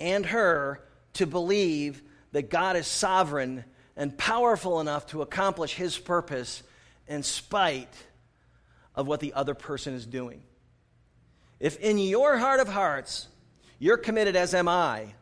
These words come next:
to the principle that I would never, ever do anything that my spouse doesn't want to do. If you're committed to that principle, you have to believe that if they tell you not,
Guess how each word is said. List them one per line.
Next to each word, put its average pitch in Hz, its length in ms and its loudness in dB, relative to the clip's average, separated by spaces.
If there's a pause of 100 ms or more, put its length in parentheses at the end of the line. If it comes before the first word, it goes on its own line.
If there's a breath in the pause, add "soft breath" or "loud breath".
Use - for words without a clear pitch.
(400 soft breath)
to - 80 -12
the 156 80 -6
principle 165 640 -2
that 147 220 2
I 175 140 2
would 190 180 0
never, 175 640 -2 (200)
ever 185 340 0
do 165 220 -2
anything 143 360 -4
that 131 100 -8
my 139 140 -4
spouse 135 420 -4
doesn't 131 240 -8
want 120 240 -8
to 120 60 -8
do. 117 160 -10 (1000)
If 139 60 -8
you're 226 100 0
committed 226 440 0
to 202 60 -4
that 196 200 2
principle, 202 340 -4
you 190 140 -4
have 196 180 -2
to 170 60 -6
believe 156 460 -2
that 139 120 -2
if 139 100 -8
they 165 160 0
tell 202 260 -6
you 160 140 -4
not, 160 240 -4